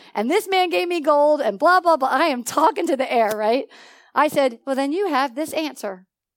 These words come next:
You have this answer. I'm not worried about it." So when I moved, that night, I worshiped the next morning in the other house I moved into. And that morning,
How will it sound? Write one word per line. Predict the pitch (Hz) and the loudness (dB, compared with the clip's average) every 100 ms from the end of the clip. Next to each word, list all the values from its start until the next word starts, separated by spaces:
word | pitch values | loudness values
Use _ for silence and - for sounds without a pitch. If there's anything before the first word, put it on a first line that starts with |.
| _ _ | _ _
You | 247 302 | -8 -2
have | 277 269 | 0 0
this | 294 | -2
answer. | 294 269 233 | -4 -6 -6
I'm | 262 277 | -4 -2
not | 285 240 | -2 -2
worried | 233 214 | -4 -4
about | 196 185 180 | -4 -4 -6
it." | - _ _ _ _ _ _ | -10 _ _ _ _ _ _
So | - 254 | -2 0
when | 269 | 0
I | 254 | -2
moved, | 262 339 302 254 - _ _ | -2 -2 -4 -8 -12 _ _
that | 240 233 | -4 -2
night, | 247 285 247 | -2 -2 -2
I | 208 | -4
worshiped | 208 226 254 214 | -4 -6 -8 -10
the | 202 | -12
next | 202 - | -14 -12
morning | 214 214 202 | -12 -10 -10
in | 185 | -12
the | 185 | -12
other | 180 185 | -10 -10
house | 185 202 214 | -10 -10 -10
I | |
moved | 208 208 214 | -10 -10 -10
into. | 214 233 240 233 _ | -10 -10 -10 -14 _
And | 208 196 | -14 -10
that | 208 240 | -8 -8
morning, | 233 240 240 190 175 175 | -8 -8 -8 -12 -14 -18